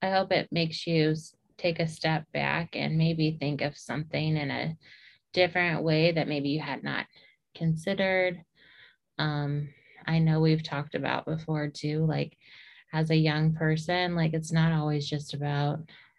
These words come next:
the values or, like, things that you want whenever you're trying to make these decisions. There's, like, influence by, like,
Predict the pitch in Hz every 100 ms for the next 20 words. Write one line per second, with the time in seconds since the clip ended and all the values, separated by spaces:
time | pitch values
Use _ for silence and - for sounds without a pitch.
0 | _ _ _ _ _ _ _ _ 147 143
1 | 135 135 143 151 147 151 151 147 160 160
2 | 151 151 - - 156 - - - - _
3 | - 185 226 220 165 160 165 165 156 151
4 | 147 147 160 160 156 147 147 151 147 143
5 | 139 156 139 147 143 143 151 147 143 -
6 | 151 156 156 147 135 135 - 135 135 135